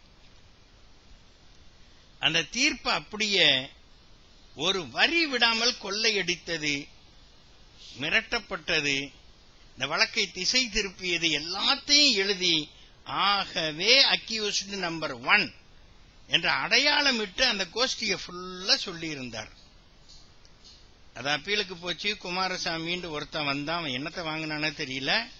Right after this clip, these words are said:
கடைசியில, அ, ஒண்ணு நாலு ரெண்டுன்னு கேஸை முடிச்சான்.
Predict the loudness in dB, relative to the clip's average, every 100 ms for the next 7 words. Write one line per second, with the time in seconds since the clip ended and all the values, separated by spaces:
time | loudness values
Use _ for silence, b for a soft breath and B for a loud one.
0 | -20 -20 -20 -20 -18 -6 0 0 0 -2
1 | 0 2 2 4 4 2 0 -10 -20 -20
2 | -20 -10 0 2 2 0 -2 0 0 2
3 | 2 2 2 2 2 0 -2 -2 -2 -2
4 | -2 -2 -4 -4 -6 -6